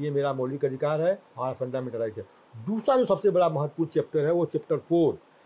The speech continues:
directive principle of the state policy। इसका मतलब ये हुआ कि चाहे स्टेट गवर्नमेंट हो,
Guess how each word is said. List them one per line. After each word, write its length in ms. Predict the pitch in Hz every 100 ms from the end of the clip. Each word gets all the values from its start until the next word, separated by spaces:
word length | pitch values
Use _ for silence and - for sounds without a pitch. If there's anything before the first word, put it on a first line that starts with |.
| _ 120
directive 680 | 110 151 156 165 - 226 233 -
principle 400 | 156 156 - 214
of 120 | 196 151
the 140 | 175
state 320 | 165 - 165 - 131
policy। 340 | 117 110 110 80 _ _ _ _ _ -
इसका 180 | - 160
मतलब 300 | 160 170 151
ये 100 | 214
हुआ 340 | 165 135 131
कि 420 | - _ _ -
चाहे 220 | - 156 160
स्टेट 360 | - 202 202
गवर्नमेंट 500 | 165 147 117 113 101
हो, 120 | 87